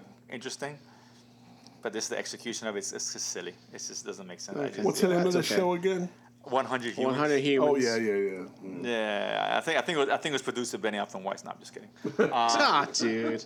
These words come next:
Speaker 1: <laughs> Hey,
Speaker 2: Oh,
Speaker 1: might as
Speaker 2: speak-,
Speaker 1: well have
Speaker 2: speak-,
Speaker 1: been.
Speaker 2: speaking of news, speaking of news, actually,
Speaker 1: Oh.
Speaker 2: um, did you read about the, the, the first, uh, Netflix project for the, uh, Mark Millar properties?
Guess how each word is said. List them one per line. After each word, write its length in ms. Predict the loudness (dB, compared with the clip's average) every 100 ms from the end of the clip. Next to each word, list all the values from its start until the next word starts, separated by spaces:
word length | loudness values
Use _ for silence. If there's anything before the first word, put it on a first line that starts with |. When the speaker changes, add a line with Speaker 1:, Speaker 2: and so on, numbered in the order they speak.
| -2
Speaker 1:
<laughs> 360 | 0 0 -2 -6 -16 -20 -20 -20 -4
Hey, 400 | 0 0 2 0 4
Speaker 2:
Oh, 140 | 6 6
Speaker 1:
might 80 |
as 60 | 6
Speaker 2:
speak-, 160 | 6 6
Speaker 1:
well 100 | 6
have 80 | 6
Speaker 2:
speak-, 160 | 4
Speaker 1:
been. 80 | 4
Speaker 2:
speaking 440 | 2 4 4 6 6
of 100 | 6
news, 460 | 6 6 6 4
speaking 340 | 2 2 4 2
of 100 | 4
news, 320 | 4 4 2
actually, 480 | 0 0 -2 -2 -4 -14 -20 -20 -20 -16
Speaker 1:
Oh. 500 | -6 0 2 2 2 0
Speaker 2:
um, 180 | -4 -10 _ -20 _ 0
did 160 | 2 4
you 60 |
read 180 | 6 6
about 220 | 6 4
the, 260 | 6 4 4
the, 260 | 4 4 4
the 100 | 2 4
first, 360 | 2 2 0
uh, 240 | 2 4 4
Netflix 420 | 4 4 2 2
project 400 | 2 4 2 4
for 180 | 2 4
the, 160 | 4
uh, 40 | 4
Mark 320 | 4 2 4
Millar 360 | 4 6 4 2
properties? 720 | 2 2 4 0 -2 -4